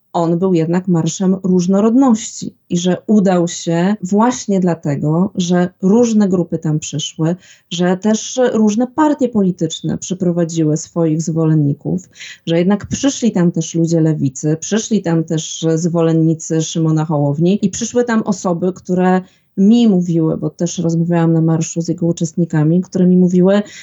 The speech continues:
„Ja nie będę głosować na Donalda Tuska, ja nie jestem zwolennikiem Donalda Tuska, no ale takie rzeczy dzieją się w naszym kraju,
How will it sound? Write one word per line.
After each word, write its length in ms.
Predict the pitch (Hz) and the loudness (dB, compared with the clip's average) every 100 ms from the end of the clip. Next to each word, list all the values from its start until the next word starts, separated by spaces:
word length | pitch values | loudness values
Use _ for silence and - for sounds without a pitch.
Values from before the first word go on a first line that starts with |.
| - - | -14 0
„Ja 140 | 226 | 2
nie 120 | 247 | 4
będę 240 | 262 254 226 | 4 2 2
głosować 580 | 196 180 165 156 - | 0 -2 -4 -6 -4
na 340 | 165 160 160 - | -2 0 0 0
Donalda 400 | 175 175 170 165 | 0 4 4 2
Tuska, 480 | 160 160 - - 170 | -2 -8 -10 -4 0
ja 120 | 190 | 2
nie 120 | 202 | 2
jestem 280 | 226 233 190 | 2 2 2
zwolennikiem 720 | 180 170 165 156 156 165 151 | 2 2 2 2 0 -2 0
Donalda 400 | 160 165 165 160 | 2 2 2 0
Tuska, 480 | 151 143 135 - 175 | -2 -6 -6 -2 2
no 100 | 180 | 4
ale 200 | 180 220 | 4 2
takie 320 | 220 208 208 | 0 -4 -2
rzeczy 280 | 180 185 185 | -2 -2 -4
dzieją 320 | 165 170 170 | -2 0 0
się 300 | 160 - 151 156 | -2 -2 -2 0
w 80 | |
naszym 260 | 165 160 160 | 0 0 -2
kraju, 440 | 175 170 202 233 | 0 2 4 2